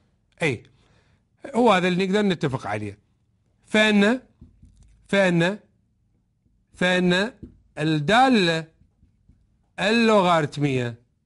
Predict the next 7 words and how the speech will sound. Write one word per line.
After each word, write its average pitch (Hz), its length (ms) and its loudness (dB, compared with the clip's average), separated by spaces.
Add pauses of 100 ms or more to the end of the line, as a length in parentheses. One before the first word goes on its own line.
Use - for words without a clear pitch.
(380)
أو 151 140 0
الدالة 180 360 2
العكسية 165 500 0
نسميها، 131 680 -4 (920)
الدالة 170 400 -2
اللوغاريتمية 143 920 -2 (2000)
هي 180 400 0